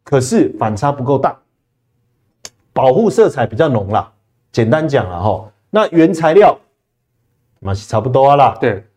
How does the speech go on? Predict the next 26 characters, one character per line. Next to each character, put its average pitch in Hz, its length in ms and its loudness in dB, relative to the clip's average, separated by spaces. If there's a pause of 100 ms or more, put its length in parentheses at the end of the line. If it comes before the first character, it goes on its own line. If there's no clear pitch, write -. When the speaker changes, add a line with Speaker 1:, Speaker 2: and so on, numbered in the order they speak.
(140)
Speaker 1:
医 226 180 2
疗 190 200 8
保 147 200 4
健， 190 360 0 (1300)
哎 156 140 2
呀， 160 140 4 (460)
没 202 140 2
想 - 160 -6
到 247 140 0
医 233 80 2
疗 220 280 4
保 156 220 4
健， 151 340 0 (360)
我 185 180 4
还 233 120 2
想 175 160 -2
说， 208 300 0
哦， 123 160 2
好， 110 380 -2
那 147 220 -2
不 - 140 -8
在 143 160 2
行， 131 200 -4
不 185 100 0
喊 117 180 -2
了。 104 160 -6